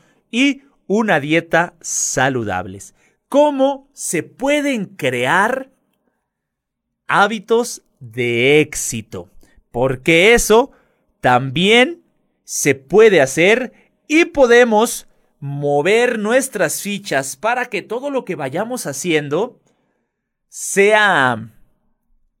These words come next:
algo que nos lleve a ser más productivos, a ser más exitosos, a crear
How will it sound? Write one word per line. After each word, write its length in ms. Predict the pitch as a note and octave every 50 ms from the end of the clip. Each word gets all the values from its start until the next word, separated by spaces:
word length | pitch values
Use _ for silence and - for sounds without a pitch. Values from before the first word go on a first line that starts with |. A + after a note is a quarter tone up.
| _ -
algo 380 | C3+ E3+ F3+ F3 F3 G#3 G3+
que 160 | G3+ D#3+ C#3
nos 340 | C3 B2 B2 B2 A2+ A2+ B2+
lleve 480 | E3 G#3+ A#3 A#3+ A3 E3+ D#3+ F3 F#3+ F#3 _ _ _ _ _ _ _ _ _ _ _
a 140 | - A#2+ C3
ser 280 | B2+ - E3 E3+ E3 D#3+
más 200 | D#3 D#3+ D3 -
productivos, 960 | - - B2 G#2+ G#2+ - - F#3 G3 G#3+ A3 F3 E3 D#3+ D#3+ E3+ E3+ - - - - _ _ _
a 120 | - A#2+ A#2
ser 280 | - - D3 C#3 C3+
más 300 | C#3 C#3 C#3+ D3 - -
exitosos, 960 | C3 - - - G#2+ - - - A#3 B3 B3 - - D#3 D3+ D#3+ D3+ - - _ _ _ _ _ _ _ _ _ C3
a 640 | C3+ C3+ C3+ C#3 C3+ C3+ C3+ C3+ C#3 D#3 - - _ _ _ _ _ _ _ -
crear 560 | D#3+ D#3 D#3+ F3 G#3 A3+ A#3 - - -